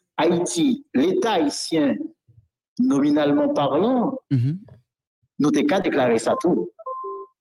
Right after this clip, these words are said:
Speaker 1: Parce qu'il y a des, mêmes gens qui ont de, des gangsters qui ont tué monde en Haïti, il y a aussi des gangsters dominicains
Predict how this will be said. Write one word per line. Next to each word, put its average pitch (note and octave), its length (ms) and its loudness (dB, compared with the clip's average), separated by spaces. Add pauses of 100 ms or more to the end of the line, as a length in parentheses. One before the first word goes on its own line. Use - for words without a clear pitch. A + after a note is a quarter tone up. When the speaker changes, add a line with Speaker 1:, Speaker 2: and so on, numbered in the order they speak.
(400)
Speaker 1:
Parce - 300 -2
qu'il A#3+ 260 4
y B2+ 80 4
a A#2 100 2
des, G#2+ 380 2 (140)
mêmes D3+ 280 4
gens D#3+ 280 2
qui D3 240 2
ont C#3+ 60 2
de, C3 480 2 (320)
des B2 120 0
gangsters B2+ 480 0
qui C3+ 80 0
ont B2 80 0 (280)
tué B2+ 280 2
monde C#3+ 320 4
en A#2+ 80 4
Haïti, E3+ 640 2 (420)
il C#4 120 4
y F#3+ 60 4
a C#3+ 160 2
aussi A3 580 2
des B2 140 2
gangsters G3+ 680 0
dominicains G3+ 840 2